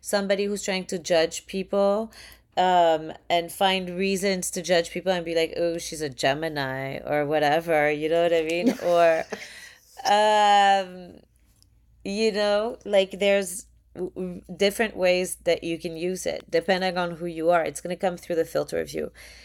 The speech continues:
Speaker 1: Same with an astrology session. It's gonna come through the filter of the astrologer. So there's people who are assholes who do this work. There's a lot of
Speaker 2: <laughs>
Speaker 1: asshole astrologers. There's a lot of, like,
Speaker 2: Mm-hmm.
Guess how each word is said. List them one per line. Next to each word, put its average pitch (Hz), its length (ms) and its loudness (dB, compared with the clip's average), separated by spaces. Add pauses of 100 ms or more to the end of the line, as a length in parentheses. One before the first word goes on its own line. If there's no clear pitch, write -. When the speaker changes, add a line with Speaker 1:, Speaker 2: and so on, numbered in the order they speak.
(120)
Speaker 1:
Same 220 320 2
with 220 200 0
an 202 100 -2
astrology 185 600 -2
session. 190 580 -2
It's 165 200 -6
gonna 185 200 0
come 190 240 0
through - 180 -6
the 170 80 0
filter 165 340 -2
of 160 140 -2
the 165 140 -4
astrologer. 156 760 -2 (320)
So - 140 0
there's 254 160 4
people 175 720 2
who 190 160 0
are 175 440 4
assholes 190 840 0
who 190 100 -6
do 165 220 -4
this 151 240 0
work. - 400 -6
There's 180 260 2
a 196 60 0
lot 196 260 2
of 208 60 6 (220)
Speaker 2:
<laughs> - 40 -8
Speaker 1:
asshole 208 460 2
astrologers. 202 880 -2 (320)
There's 190 260 2
a 196 60 -2
lot 196 300 4
of, 214 160 6
like, 190 160 4
Speaker 2:
Mm-hmm. 180 140 -2